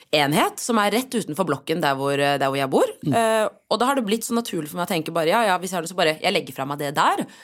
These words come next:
Speaker 1: at den skal være, at det skal være synlig, at det skal være en hvordan vi også tenker at, ok, da legger vi det fra oss der til gjenvinning, sånn at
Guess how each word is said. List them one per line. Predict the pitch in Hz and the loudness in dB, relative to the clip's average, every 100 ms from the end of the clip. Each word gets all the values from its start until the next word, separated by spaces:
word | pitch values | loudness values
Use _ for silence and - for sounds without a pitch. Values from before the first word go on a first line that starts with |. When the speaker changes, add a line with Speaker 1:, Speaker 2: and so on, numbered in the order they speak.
| - - | -12 -6
Speaker 1:
at | - | -2
den | 165 | 0
skal | 170 196 | 0 0
være, | 185 | 0
at | - | -2
det | 180 | -2
skal | 208 | -2
være | 196 | -2
synlig, | - 220 165 131 160 | -2 -4 -4 -2 -2
at | 165 | -2
det | 151 | -2
skal | 170 | -2
være | 151 | -2
en | 151 | -2
hvordan | 139 143 | -4 -2
vi | 160 | -2
også | 139 170 | -4 -4
tenker | - 175 135 - 143 | -4 -4 -6 -6 -6
at, | 151 | -6
ok, | 151 147 147 - _ - | -2 -2 -2 -10 _ -2
da | 175 | 2
legger | 190 170 | 2 0
vi | 180 | -2
det | |
fra | 165 139 | 2 2
oss | 151 | 2
der | - 175 220 226 | 0 2 0 -4
til | - 160 | -6 -4
gjenvinning, | 143 135 143 | -4 -4 -6
sånn | |
at | 151 | -6